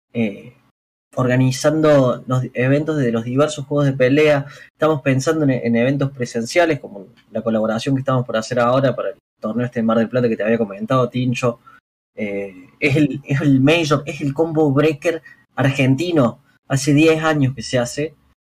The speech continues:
se hace en un hotel, van a ser siete juegos, nosotros vamos a estar involucrados ahí con tres, eh, con Guilty, con Dragon Ball y con Tekken, y tratando de que los pibes salgan, los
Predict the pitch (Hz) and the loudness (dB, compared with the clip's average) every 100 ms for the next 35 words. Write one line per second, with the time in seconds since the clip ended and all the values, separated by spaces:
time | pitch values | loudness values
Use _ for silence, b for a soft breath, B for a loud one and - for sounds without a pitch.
0 | _ _ _ - 143 151 143 151 135 135 | _ _ _ -2 0 0 0 2 0 2
1 | 175 185 139 139 135 151 - 175 175 156 | 0 0 0 0 -2 -6 -6 -6 -4 -4
2 | - 156 175 156 135 160 160 151 151 160 | 0 2 2 2 0 0 0 0 -2 -2
3 | 156 143 120 117 147 151 123 120 147 147 | 0 0 0 0 2 2 0 -2 -2 -6
4 | b b _ - 117 107 - 156 185 - | b b _ -4 -2 0 0 0 -2 -8
5 | _ _ _ _ _ - 117 104 95 90 | _ _ _ _ _ -4 -2 -2 -4 -6
6 | - 117 123 156 151 135 113 110 117 135 | -2 0 2 0 0 0 0 2 2 2
7 | 127 131 143 131 110 107 143 139 156 - | 2 0 0 0 -4 -2 -2 0 -4 -6
8 | b _ _ _ _ _ _ - 135 123 | b _ _ _ _ _ _ -8 -4 -2
9 | 120 113 - - 120 - 214 269 247 170 | -2 -4 -6 -8 -8 -2 2 4 2 0
10 | - 135 110 - - 185 190 185 - 202 | 0 0 0 -4 -8 -2 0 0 0 0
11 | 190 156 135 | 0 0 -2